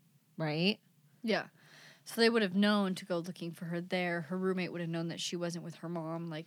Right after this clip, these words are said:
Speaker 2: all of that stuff. Like, just tell
Speaker 1: Mm-hmm.
Speaker 2: someone where you're going.
Speaker 1: Please tell somebody where you're going. One of the searchers would actually pay for Lydia's way to come to Annie's funeral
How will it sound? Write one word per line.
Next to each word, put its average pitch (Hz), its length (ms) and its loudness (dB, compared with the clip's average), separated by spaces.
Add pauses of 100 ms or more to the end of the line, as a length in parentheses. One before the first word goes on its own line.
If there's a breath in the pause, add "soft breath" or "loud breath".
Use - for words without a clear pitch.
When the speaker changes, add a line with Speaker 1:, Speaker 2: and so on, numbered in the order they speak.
Speaker 2:
all 160 140 -4
of 160 100 -8
that 147 220 -6
stuff. - 240 -8
Like, 175 240 4
just 165 220 2
tell 175 120 4
Speaker 1:
Mm-hmm. 190 80 2
Speaker 2:
someone 294 220 0
where 226 80 0
you're 196 140 -4
going. 180 420 -10 (580)
Speaker 1:
Please 254 360 6
tell 220 180 4
somebody 170 340 2
where 143 140 -2
you're 139 160 -4
going. 143 440 -4 (1700)
One 220 220 6
of 311 180 4
the 247 500 6
searchers 208 600 2
would 196 160 2
actually 233 400 2
pay 170 320 0
for 180 240 2
Lydia's 170 480 2
way 143 460 -2 (220)
to 196 120 -2
come 208 260 2
to 254 60 -2
Annie's 175 460 0
funeral 139 540 -8